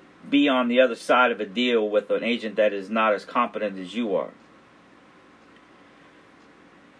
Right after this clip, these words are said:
Fighting on a daily basis the negative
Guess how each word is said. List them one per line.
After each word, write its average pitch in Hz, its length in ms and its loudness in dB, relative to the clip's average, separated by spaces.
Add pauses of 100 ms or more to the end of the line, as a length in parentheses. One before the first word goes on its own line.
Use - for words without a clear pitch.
(360)
Fighting 170 440 4
on 143 160 2
a 127 60 -2
daily 135 380 2
basis 113 760 -2
the 117 100 -6
negative 120 800 -2